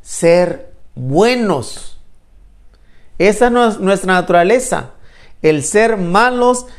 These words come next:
va contra nuestra propia naturaleza. El querer hacernos daño a nosotros mismos, el querer hacer daño a los demás, eso no es ser humano. Por eso esta nueva alianza será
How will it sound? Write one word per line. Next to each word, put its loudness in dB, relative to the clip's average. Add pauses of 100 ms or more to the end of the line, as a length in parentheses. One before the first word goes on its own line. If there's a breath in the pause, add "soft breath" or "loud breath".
(200 loud breath)
va 0
contra 2
nuestra -4
propia 0
naturaleza. -6 (1700)
El -4
querer 2
hacernos 0
daño 0
a -2
nosotros 0
mismos, -4 (300 soft breath)
el -6
querer 2
hacer 0
daño 0
a 0
los -2
demás, -2 (840)
eso 0
no -2
es 2
ser -6
humano. -8 (1300 loud breath)
Por 4
eso 4
esta 0
nueva 2
alianza 0
será 0